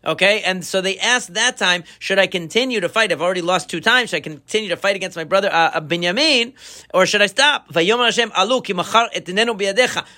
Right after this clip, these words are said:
"Go, because tomorrow I'm gonna give him into your hands." In other words, the idea is that the third time, because they, they questioned, "Are we actually gonna win?" So then Hashem said, "You're gonna win."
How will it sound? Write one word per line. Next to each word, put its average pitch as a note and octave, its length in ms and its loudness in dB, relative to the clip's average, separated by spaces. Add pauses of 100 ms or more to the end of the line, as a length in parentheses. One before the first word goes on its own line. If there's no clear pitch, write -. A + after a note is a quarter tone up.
(140)
"Go, B3+ 300 4
because F#3+ 360 -2
tomorrow A3+ 360 2
I'm G#3+ 120 2
gonna G3+ 140 -2
give F#3+ 140 -4
him G3 100 -6
into E3+ 200 -10
your D#3+ 80 -4
hands." C#3 360 -8 (260)
In E3+ 120 -2
other G3 140 4
words, E3+ 160 0
the E3+ 100 -2
idea F3 400 -2
is A3 340 0 (200)
that D#3 160 -4
the F3 80 -4
third G#3+ 280 -2
time, A3 260 0
because F3+ 260 -2
they, E3+ 320 -6
they D#3 140 -4
questioned, G3 680 -2
"Are F#3+ 160 4
we F3+ 160 0
actually F3 340 0
gonna E3+ 180 -4
win?" G#3 440 0 (160)
So - 180 -6
then G#3 140 4
Hashem F3 380 0
said, D#3 180 -2
"You're D3 100 -8
gonna D3+ 160 -6
win." G#3+ 200 2